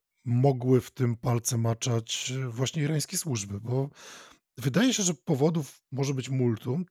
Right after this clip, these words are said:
tylko dlaczego postawiono w tym przypadku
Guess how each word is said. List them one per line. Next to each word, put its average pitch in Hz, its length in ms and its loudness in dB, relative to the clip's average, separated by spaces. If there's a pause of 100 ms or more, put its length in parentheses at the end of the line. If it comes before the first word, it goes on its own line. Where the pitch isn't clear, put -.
(180)
tylko 175 220 -8
dlaczego 147 800 0
postawiono 143 760 -2
w - 80 -10
tym 131 140 -10
przypadku 123 720 -2